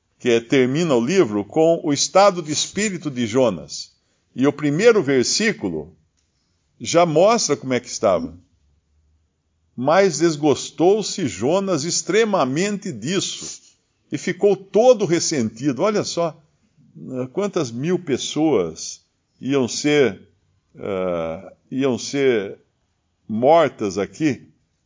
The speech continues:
O versículo onze do capítulo quatro fala mais de cento e vinte mil homens, e fora mulheres e crianças, porque eles contavam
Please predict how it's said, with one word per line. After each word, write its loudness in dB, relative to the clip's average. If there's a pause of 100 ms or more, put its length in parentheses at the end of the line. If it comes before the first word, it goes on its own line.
(100)
O -16
versículo -2
onze 2
do -6
capítulo -4
quatro 0
fala 2 (320)
mais 2
de -6
cento -2
e 0
vinte -4
mil -2
homens, 2 (1080)
e -6
fora 2
mulheres 0
e -6
crianças, -4
porque -18
eles -12
contavam -2